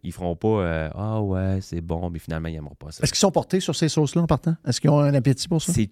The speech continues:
Speaker 1: tout nouveau.
Speaker 2: C'est tout nouveau.
Speaker 1: C'est vraiment nouveau.
Speaker 2: OK.
Speaker 1: Et moi, ce que j'a-,
Speaker 2: Mais c'est le
Speaker 1: j'ai
Speaker 2: bon timing.
Speaker 1: Très.
Speaker 2: Donc, ça veut dire que tout est en, il y a pas de part de, tu sais, rentrer dans une place où t'as cent parts de marché qui sont là puis déjà prises, c'est tough.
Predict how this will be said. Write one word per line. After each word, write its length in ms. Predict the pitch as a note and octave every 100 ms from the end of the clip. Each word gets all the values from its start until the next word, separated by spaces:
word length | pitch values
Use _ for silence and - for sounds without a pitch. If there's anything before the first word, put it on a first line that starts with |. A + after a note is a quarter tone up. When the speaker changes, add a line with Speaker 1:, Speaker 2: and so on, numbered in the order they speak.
| _
Speaker 1:
tout 180 | - F#3+
nouveau. 360 | A2 E2+ D#2 - _ -
Speaker 2:
C'est 140 | C#3+
tout 100 | D3
nouveau. 140 | A#2
Speaker 1:
C'est 300 | A2+ A#2+ B2+
vraiment 480 | A#2+ A2+ A#2 A2+ F#2
nouveau. 300 | E2 D2+ C#2 - _ _
Speaker 2:
OK. 140 | A#2 A2
Speaker 1:
Et 160 | F#2 - _ -
moi, 160 | C#3+
ce 80 | D#3
que 80 | F#2+
j'a-, 180 | E2+ F2
Speaker 2:
Mais 60 |
c'est 120 | C3+ D3+
le 20 |
Speaker 1:
j'ai 40 |
Speaker 2:
bon 100 | D3
timing. 420 | D3+ A2+ C#3 A#2+ - _ _
Speaker 1:
Très. 140 | - C3+
Speaker 2:
Donc, 120 | C3+
ça 120 | -
veut 80 | B2
dire 180 | A#2 C#3+
que 180 | C3+ A2+
tout 260 | - D#3+
est 160 | C#3 B2+
en, 300 | A#2+ A#2 A2+ G2+ -
il 40 | B2
y 40 |
a 40 |
pas 100 | B2
de 60 | D3+
part 160 | E3 E3
de, 60 |
tu 60 | - - -
sais, 140 | - G3+
rentrer 280 | E3+ E3+ A#3
dans 100 | F3
une 180 | D3
place 200 | D3 E3+
où 40 | -
t'as 100 | A#2+
cent 280 | - D#3+ D3+
parts 200 | D#3 D#3
de 60 |
marché 460 | C3 A2 - D3 D3 - -
qui 240 | - B2 -
sont 340 | - A#2+ A2
là 180 | A#2 C#3
puis 100 | -
déjà 220 | A2+ A2+
prises, 460 | F#2+ B2 G3 C#3+ - _ _ _ _
c'est 180 | - G2+
tough. 400 | C3 A#2 - -